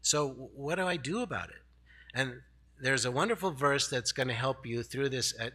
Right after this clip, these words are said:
least it helped me as I <laughs> went through this passage and really meditated on it. It's First John one nine. "If we confess our sins, he's faithful and just to forgive us our sins and to cleanse us from all unrighteousness."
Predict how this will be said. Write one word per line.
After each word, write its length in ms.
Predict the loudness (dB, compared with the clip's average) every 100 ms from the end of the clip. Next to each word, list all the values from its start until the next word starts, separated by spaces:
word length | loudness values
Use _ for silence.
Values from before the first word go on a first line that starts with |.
| -6
least 240 | -4 -2
it 120 | -4
helped 260 | -6 -8 -6
me 200 | -6 -2
as 160 | -2 -2
I 100 | -2
<laughs> 100 | -2
went 200 | -4 -6
through 200 | -4 -2
this 300 | 0 0 -2 -10 -14 -16 -4
passage 500 | 0 2 2 0 -2
and 180 | -4
really 240 | -4 -4 -2
meditated 680 | -2 0 0 0 -2 -2 -4 -6
on 220 | -8 -6
it. 240 | -8 -10 -18 -18 -20 -10
It's 180 | -2 -2
First 320 | 0 -2 -2
John 300 | -2 -2 -2
one 220 | -4 -2
nine. 280 | -2 -2 -4
"If 200 | -8 -6
we 100 | -8
confess 600 | -8 -10 -8 -6 -4 -2
our 100 | -4
sins, 440 | -4 -2 -2 -4
he's 200 | -6 -6
faithful 460 | -4 -6 -6 -10 -10
and 120 | -8
just 360 | -8 -6 -6 -8
to 80 | -12
forgive 400 | -10 -10 -10 -8
us 140 | -8
our 120 | -6
sins 540 | -6 -6 -10 -16 -16 -18 -20 -20 _ -20 -20 -20 -8
and 160 | -6 -4
to 80 |
cleanse 400 | -6 -2 -2 0
us 140 | -2 -4
from 260 | -4 -6
all 180 | -4 -4
unrighteousness." 840 | -6 -8 -8 -8 -8 -10 -10 -12